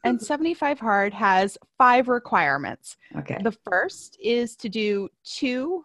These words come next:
Speaker 1: forty-five minute workouts a day. One has to be outdoors.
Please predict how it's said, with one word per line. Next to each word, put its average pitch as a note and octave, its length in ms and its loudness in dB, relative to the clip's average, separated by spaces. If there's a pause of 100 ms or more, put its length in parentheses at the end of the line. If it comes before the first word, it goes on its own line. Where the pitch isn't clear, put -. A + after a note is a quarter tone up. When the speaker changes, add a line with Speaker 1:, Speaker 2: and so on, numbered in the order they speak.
Speaker 1:
forty-five B3+ 480 0
minute A#3+ 220 -2
workouts - 580 -6
a F3+ 80 0
day. D#3 380 -2 (340)
One A3+ 320 2
has A3+ 380 -2
to G#3+ 80 -12
be G#3 120 -2
outdoors. - 640 -6